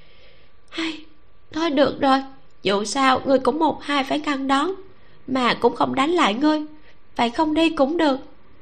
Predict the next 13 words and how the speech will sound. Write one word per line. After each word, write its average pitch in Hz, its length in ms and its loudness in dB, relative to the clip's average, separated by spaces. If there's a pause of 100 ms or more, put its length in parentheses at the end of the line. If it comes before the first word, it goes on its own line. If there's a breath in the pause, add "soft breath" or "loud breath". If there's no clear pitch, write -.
(260 soft breath)
Ta 277 100 2
mệt 277 340 4
rồi, 240 200 6 (340)
muốn 320 120 0
trở 233 180 4
về 285 160 2
nghỉ 240 180 2
ngơi." 330 340 4 (1400)
Dứt 349 240 4
lời, 233 380 4
nàng 208 160 2
cũng 240 180 2
mặc 240 140 0